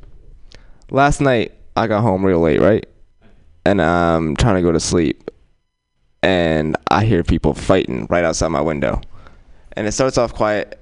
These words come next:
Speaker 1: and then it gets real loud, and then I hear two gunshots,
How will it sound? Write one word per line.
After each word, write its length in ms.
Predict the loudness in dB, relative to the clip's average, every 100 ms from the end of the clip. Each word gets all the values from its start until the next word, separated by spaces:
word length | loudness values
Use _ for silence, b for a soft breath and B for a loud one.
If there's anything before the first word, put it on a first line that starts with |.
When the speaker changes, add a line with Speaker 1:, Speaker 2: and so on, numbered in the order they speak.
| -6
Speaker 1:
and 120 | -4
then 120 | -4
it 60 | -4
gets 240 | -4 -6 -6
real 320 | -4 -2 0
loud, 580 | 0 0 -2 -4 -6 -8 -6
and 120 | -4
then 80 | -4
I 20 |
hear 160 | -4
two 200 | -4 -4
gunshots, 720 | -2 -4 -4 -6 -6 -10 -14